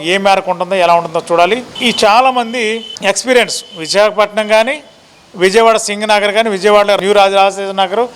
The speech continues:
ఇట్లా ఆ టీం అక్కడ చాలా వరకు నీళ్లు మునిగిపోయి గత వారం, పది రోజుల పాటు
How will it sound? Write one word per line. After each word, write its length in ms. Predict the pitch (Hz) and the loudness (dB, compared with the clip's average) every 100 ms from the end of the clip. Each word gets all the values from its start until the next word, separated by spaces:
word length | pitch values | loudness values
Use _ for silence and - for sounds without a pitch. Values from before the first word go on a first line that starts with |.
| - - - 202 | -20 -20 -14 -4
ఇట్లా 160 | 196 | 0
ఆ 60 | 185 | 0
టీం 400 | - - 247 247 | -2 -6 -2 0
అక్కడ 440 | 202 214 202 185 - | 0 2 2 2 2
చాలా 240 | 185 208 254 | 2 4 6
వరకు 240 | 247 226 | 4 2
నీళ్లు 340 | 214 208 220 214 | -6 -6 -4 -6
మునిగిపోయి 340 | 196 196 214 | -6 -4 -2
గత 140 | 202 | -2
వారం, 320 | 185 175 190 196 | 2 4 4 2
పది 120 | 180 | 0
రోజుల 180 | 208 202 | 0 2
పాటు 400 | 202 208 214 | 2 2 0